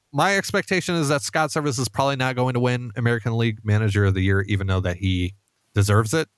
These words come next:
I think it's pretty clear he deserves it. But it usually goes to a manager whose team actually made the postseason,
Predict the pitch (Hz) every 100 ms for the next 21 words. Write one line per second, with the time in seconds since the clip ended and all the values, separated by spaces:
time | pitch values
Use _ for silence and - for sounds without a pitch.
0 | _ _ - 98 104 95 - 135 101 -
1 | 104 120 131 120 139 143 139 143 165 165
2 | - _ _ _ _ _ _ _ _ _
3 | _ _ _ - 160 151 151 180 175 180
4 | 160 156 156 - - 139 139 120 120 120
5 | 113 117 113 113 110 107 107 104 101 101
6 | 98 - - 117 104 101 101 - 98 95
7 | 90 82 127 139 - 113 95 104 120